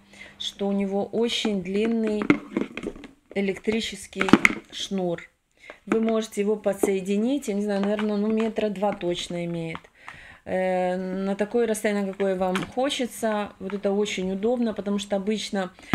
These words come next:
у утюжков они очень короткие и неудобно ими пользоваться.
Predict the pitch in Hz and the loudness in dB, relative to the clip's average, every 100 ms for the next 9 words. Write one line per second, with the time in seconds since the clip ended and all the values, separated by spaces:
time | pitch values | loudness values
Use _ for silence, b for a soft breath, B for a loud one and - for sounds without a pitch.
0 | - - 202 202 202 - - 247 247 - | 0 2 0 0 -4 -4 0 0 0 -8
1 | _ B B - 202 208 208 208 196 208 | _ B B -2 2 2 2 2 2 2
2 | 208 254 247 - 185 202 208 196 185 180 | 4 2 -2 -4 0 2 2 2 0 0
3 | 208 202 196 196 185 - 165 160 - 151 | 0 2 0 0 -2 -4 -6 -6 -12 -18
4 | - - | -18 -20